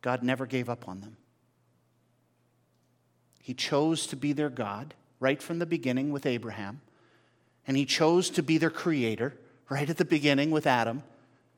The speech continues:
and He chose to be their shepherd, and He showed that with David, a shepherd boy.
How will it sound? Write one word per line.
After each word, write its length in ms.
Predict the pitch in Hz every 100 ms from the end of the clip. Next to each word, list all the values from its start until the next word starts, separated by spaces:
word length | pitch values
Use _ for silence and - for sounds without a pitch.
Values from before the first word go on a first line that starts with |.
| _ _ -
and 100 | 147
He 100 | 151
chose 520 | - 180 190 202 -
to 100 | 165
be 160 | 165
their 160 | 156 147
shepherd, 580 | - - 202 - 120 - - _ _ _ _ _ _ _ _ _ _
and 120 | 127
He 40 | 123
showed 380 | - 170 185
that 260 | 139 113 110
with 160 | 139 -
David, 460 | 143 160 104 104 - _ _ _ -
a 40 |
shepherd 420 | 117 156 147 110
boy. 280 | 104 117 120